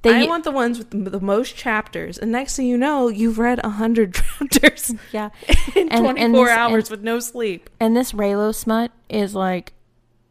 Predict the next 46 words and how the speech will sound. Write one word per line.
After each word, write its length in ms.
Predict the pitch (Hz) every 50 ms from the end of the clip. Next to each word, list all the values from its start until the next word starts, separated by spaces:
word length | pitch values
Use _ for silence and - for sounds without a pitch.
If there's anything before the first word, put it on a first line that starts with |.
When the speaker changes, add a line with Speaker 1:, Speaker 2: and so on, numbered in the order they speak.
| _ _ -
Speaker 1:
actually 320 | 202 196 190 - - 214 214
got 280 | 202 202 185 196 175
good 360 | - 196 185 185 190 185 190
story 440 | - - - - 180 180 185 185 196 202
that 100 | 196 185
I'm 120 | 185 185
like, 160 | 185 185 180 -
"Oh 60 | 190
my 140 | 190 190 185
God, 260 | 180 190 185 185 185
I 60 | 185 180
wish 220 | 180 196 196 - 226
it 80 | -
goes 220 | - - 226 262 233
this 180 | - - - - -
way. 300 | - - - 208 - - - _ _ _ _ _ _ _ _ _ _ -
I 40 | 220
wish 320 | - - - 320 311 -
it 140 | 262 240 226
goes 300 | - 381 415 453 440 508 440
this 160 | 320 254 294
way." 320 | 320 294 262 262 254 254 - - - - - - - - - -
And 220 | - 254 262 269 277
then, 260 | 285 277 269 254 -
um, 220 | - 254 254 240 233
but 220 | - 240 - -
then, 340 | - 254 254 247 226 - -
but 160 | - 226 - -
then 240 | 247 247 247 240 240
you're 120 | 233 226
just 240 | - - 220 - -
like, 260 | 220 214 196 - -
"Wow, 200 | 214 214 220 208
I've 80 | 208 -
just 180 | - 220 -
been 200 | - 220 214 208
reading 340 | 190 214 208 208 220 214 214
about 360 | 208 202 208 202 185 - 180
Rey 320 | 185 202 196 196 196 196 196
and 140 | 196 190
Kylo 400 | - - - 202 196 196 190 185
fucking 800 | - - - - - - - 208 208 - - - - - - 220 - _ _ _ _ _ _ _ _ _ _ _ _ _ _ _ - -
for 180 | - 214 214
way 280 | 202 196 220 226 233 226
too 200 | - - 214 202 202
long." 420 | 208 196 190 175 175 175 190 202